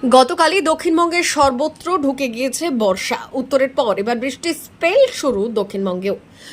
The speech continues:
শুক্রবারের পর আজও দিনভর বিক্ষিপ্তভাবে বৃষ্টি চলবে দক্ষিণের জেলাগুলিতে। এমনিতেই ভ্যাপসা গরম থেকে রেহাই মিলেছে অনেকটাই। আজ থেকে আগামী বুধবার পর্যন্ত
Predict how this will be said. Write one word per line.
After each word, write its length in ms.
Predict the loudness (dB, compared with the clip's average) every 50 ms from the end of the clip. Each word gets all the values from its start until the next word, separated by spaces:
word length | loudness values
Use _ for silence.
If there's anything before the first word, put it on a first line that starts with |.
| -14
শুক্রবারের 520 | -8 -6 -6 -2 0 0 2 2 0 0 2
পর 160 | 4 4 6 6
আজও 260 | 4 2 0 -2 -4
দিনভর 340 | -4 -4 -4 -2 0 0 0
বিক্ষিপ্তভাবে 600 | 0 -2 -6 -6 -4 -2 0 0 0 0 0 0
বৃষ্টি 280 | 0 -2 -4 -8 -8 -6
চলবে 260 | -2 -2 -2 0 0 0
দক্ষিণের 420 | 0 0 0 -2 -4 -6 -6 -6
জেলাগুলিতে। 580 | -6 -8 -8 -8 -8 -10 -6 -6 -6 -4 -4 -6 -8 -10 -14 -20 -20 -14 -6 -4
এমনিতেই 360 | -2 -2 -2 -2 -2 -2 0
ভ্যাপসা 360 | 0 0 0 0 -2 -2 2
গরম 260 | 4 4 4 4 2 -2
থেকে 200 | -6 -6 -4 -2
রেহাই 300 | 0 0 0 0 0 -2
মিলেছে 340 | -2 -2 -2 -2 -4 -4 -4 -4
অনেকটাই। 480 | -4 -4 -4 -6 -6 -8 -8 -6 -6 -2
আজ 200 | 0 0 0 0
থেকে 200 | -2 -6 -4 0
আগামী 300 | 0 0 2 0 -2 -4 -4 -4
বুধবার 260 | -4 -2 -2 -4 -2
পর্যন্ত 360 | -4 -6 -6 -6 -8 -6 -6